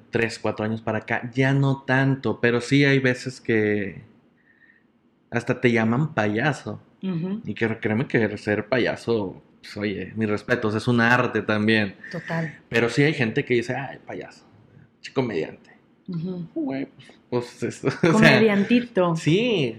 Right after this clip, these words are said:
Speaker 1: o sea, ahí, ahí, ahí viene el come-, ahí viene, a mí, a mí me, me viven diciendo, "Uy, sí, el Marco Antonio Regil".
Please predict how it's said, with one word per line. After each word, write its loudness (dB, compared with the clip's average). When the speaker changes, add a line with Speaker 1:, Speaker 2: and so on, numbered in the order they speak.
Speaker 1:
o -18
sea, -14
ahí, -4
ahí, 2
ahí 4
viene 0
el -4
come-, 0
ahí 4
viene, 0
a -8
mí, 2
a 2
mí 2
me, 0
me -4
viven 2
diciendo, -12
"Uy, 6
sí, 2
el 0
Marco -4
Antonio -2
Regil". -4